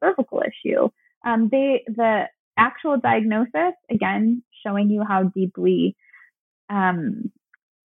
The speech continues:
sexism and patriarchy works in medicine, the actual diagnosis that is still used today is incompetent cervix. Um, because it's not an accident, you just went ahead and had a,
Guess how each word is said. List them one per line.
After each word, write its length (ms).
sexism 680
and 180
patriarchy 520
works 280
in 60
medicine, 400
the 100
actual 300
diagnosis 560
that 100
is 160
still 200
used 340
today 380
is 160
incompetent 760
cervix. 380
Um, 580
because 300
it's 100
not 200
an 60
accident, 600
you 240
just 220
went 180
ahead 220
and 340
had 220
a, 140